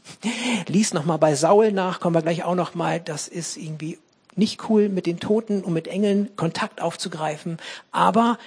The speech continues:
hier ist der Punkt, hier kommt der Engel des Herrn, hier kommt der Herr der Herrscher und da ist es erlaubt, sich zu beugen vor ihm. Kurze Side Note. Jedenfalls, Josua begegnet Gott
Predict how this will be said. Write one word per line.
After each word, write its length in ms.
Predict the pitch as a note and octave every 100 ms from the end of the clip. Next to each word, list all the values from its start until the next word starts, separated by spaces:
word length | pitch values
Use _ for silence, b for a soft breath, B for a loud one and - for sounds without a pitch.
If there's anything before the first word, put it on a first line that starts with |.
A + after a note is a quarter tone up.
| B B
hier 400 | - - B3+ A#3
ist 160 | F3+ -
der 80 |
Punkt, 320 | E3 - E3+ E3
hier 380 | - D3+ - -
kommt 220 | - D3+
der 180 | - -
Engel 220 | D#3+ G3
des 240 | G3+ F#3+
Herrn, 240 | - D#3 D3+
hier 140 | C#3
kommt 220 | - D3
der 80 | D3
Herr 180 | C3 E3+
der 80 | E3+
Herrscher 560 | - F#3 - D#3 C#3+ C#3 B B B
und 160 | G3 -
da 40 |
ist 140 | C3 C3+
es 100 | -
erlaubt, 720 | - B2 B2+ C#3+ - - - B B
sich 240 | - C#3 -
zu 140 | -
beugen 340 | D#3 E3 F3
vor 220 | D#3+ - D3+
ihm. 240 | D3+ D3 B B B B B B _ _ _ _ _ _ _ -
Kurze 260 | A#3 -
Side 380 | E3 - E3 -
Note. 240 | D3 -
Jedenfalls, 600 | - A3 C#4 - C#3+ D3 -
Josua 500 | D#3+ A#3+ E4 B3+ A3
begegnet 800 | F#3+ - G#3+ D4+ - C#4 C4+ -
Gott 540 | A3 E3 - - -